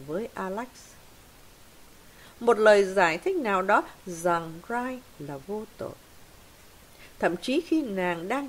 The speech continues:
chạy trốn, nàng vẫn cố níu kéo một ý nghĩ rằng anh không giết bố nàng, rồi ân ái cùng nàng và lại cố giết nàng. Phải là một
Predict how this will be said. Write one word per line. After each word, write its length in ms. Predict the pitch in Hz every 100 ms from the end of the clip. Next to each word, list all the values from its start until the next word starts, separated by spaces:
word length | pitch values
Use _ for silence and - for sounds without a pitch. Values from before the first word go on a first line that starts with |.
| -
chạy 180 | - -
trốn, 200 | - 240 - -
nàng 140 | 240 240
vẫn 260 | 262 403 392 -
cố 240 | 311 330 403
níu 300 | 311 320 381 -
kéo 180 | 254 339
một 220 | 285 -
ý 140 | 220
nghĩ 340 | 277 269 - 320
rằng 340 | - 196 190 - - -
anh 180 | 277 294 -
không 340 | 311 302 294 277 254 -
giết 220 | 247 349 -
bố 300 | 196 226 339 233 165
nàng, 240 | 160 160 - - - 147
rồi 200 | 165 156 -
ân 180 | 226 226
ái 320 | 214 226 277 -
cùng 300 | 156 147 139
nàng 260 | 143 143 139 - - - 143
và 140 | 143
lại 280 | 143 139 - - -
cố 160 | 185 226 -
giết 200 | 233 220
nàng. 240 | 156 135 - - - - - - - - - - - - - -
Phải 260 | 175 151 143
là 160 | 147 139
một 200 | 139